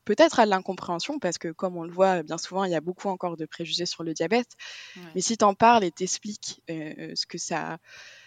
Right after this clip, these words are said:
Speaker 1: ce que ça engendre pour toi au quotidien, en général, les personnes sont très, très ouvertes. Alors, ce, ce truc de, euh, « Je suis prête à en parler »,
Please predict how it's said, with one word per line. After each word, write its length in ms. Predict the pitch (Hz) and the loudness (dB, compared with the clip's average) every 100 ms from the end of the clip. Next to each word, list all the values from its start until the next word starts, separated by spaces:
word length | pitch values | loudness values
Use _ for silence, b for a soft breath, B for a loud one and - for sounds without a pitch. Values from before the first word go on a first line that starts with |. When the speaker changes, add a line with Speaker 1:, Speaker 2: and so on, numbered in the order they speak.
| B B | B B
Speaker 1:
ce 80 | - | -8
que 140 | - | -4
ça 160 | 170 175 180 | -2 -2 0
engendre 460 | 196 214 208 180 | 0 0 0 -2
pour 220 | 175 175 - | -6 -10 2
toi 160 | 208 | 2
au 20 | 185 | 2
quotidien, 640 | 170 - 175 196 226 226 _ - | -2 -10 -6 -2 -2 -4 _ -8
en 120 | 180 | -6
général, 420 | 165 165 175 202 | -6 -4 -2 -2
les 80 | 165 | -2
personnes 340 | 165 160 196 | -6 -8 -8
sont 180 | 185 165 | -8 -10
très, 240 | - - | -10 -6
très 280 | 190 - 180 | -6 -8 -8
ouvertes. 400 | 175 208 - - B B B B B | -6 -6 -8 -18 B B B B B
Alors, 320 | - 175 175 - _ | 2 4 4 2 _
ce, 720 | - - 180 165 156 143 90 - _ _ _ _ _ _ _ | -8 -2 0 0 -4 -6 -8 -12 _ _ _ _ _ _ _
ce 180 | - - | -8 -6
truc 340 | 196 - 247 190 | -4 -2 -2 2
de, 120 | 185 | 2
euh, « 380 | 170 165 170 147 | 2 0 -2 -2
Je 100 | - | -6
suis 140 | - | -8
prête 280 | - 226 196 | 0 0 2
à 40 | |
en 100 | 185 | 0
parler », 500 | 185 180 202 247 - | 0 0 2 0 -2